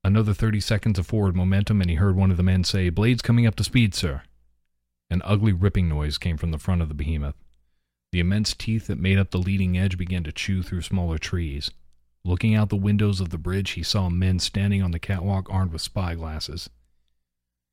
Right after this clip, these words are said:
He guessed they were looking for any larger obstruction that the blades couldn't make it through. "Up to half speed, sir, making eight miles an hour." "Very good, crew." The lieutenant turned to Mehta and Giddish.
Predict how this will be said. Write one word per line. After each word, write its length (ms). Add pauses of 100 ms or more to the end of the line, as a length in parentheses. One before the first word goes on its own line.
(140)
He 80
guessed 260
they 100
were 120
looking 260
for 100
any 160
larger 380
obstruction 540
that 100
the 60
blades 300
couldn't 240
make 200
it 100
through. 280 (1800)
"Up 160
to 80
half 200
speed, 360
sir, 300
making 400
eight 180
miles 320
an 100
hour." 360 (560)
"Very 240
good, 220
crew." 320 (500)
The 100
lieutenant 440
turned 200
to 60
Mehta 280
and 180
Giddish. 420